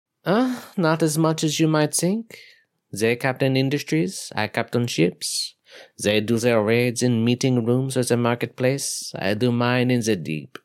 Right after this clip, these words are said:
The big difference, I think, is that I am more honest in calling my actions what they are, and I have much more fun at parties," she said, pouring herself another drink from one of Miserly's bottles.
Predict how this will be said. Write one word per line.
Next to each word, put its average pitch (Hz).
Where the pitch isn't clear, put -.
The 113
big 185
difference, 151
I 104
think, 87
is 104
that 113
I 160
am 165
more 139
honest -
in 95
calling 107
my 104
actions 101
what 87
they 78
are, 98
and 110
I -
have 87
much 95
more 95
fun 85
at 80
parties," -
she -
said, 113
pouring 104
herself 101
another 95
drink 95
from 95
one 92
of 87
Miserly's 90
bottles. 90